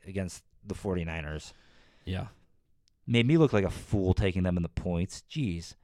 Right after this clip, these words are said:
Speaker 1: <laughs>
Speaker 2: Yeah. So,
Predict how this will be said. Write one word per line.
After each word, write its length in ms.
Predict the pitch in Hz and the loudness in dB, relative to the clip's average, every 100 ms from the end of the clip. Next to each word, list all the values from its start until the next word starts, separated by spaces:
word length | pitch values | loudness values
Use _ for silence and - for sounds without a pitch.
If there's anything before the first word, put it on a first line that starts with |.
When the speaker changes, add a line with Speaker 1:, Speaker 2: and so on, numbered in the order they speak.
| _ | _
Speaker 1:
<laughs> 320 | - - - - _ _ - - - _ _ _ _ _ _ _ _ - - - - - - _ _ _ _ _ | -4 -2 -4 -6 _ _ -20 -20 -20 _ _ _ _ _ _ _ _ -20 -4 -2 -2 -6 -14 _ _ _ _ _
Speaker 2:
Yeah. 280 | - 80 82 - _ _ | -4 -4 -4 -10 _ _
So, 400 | - - 87 92 | -4 -2 -2 -4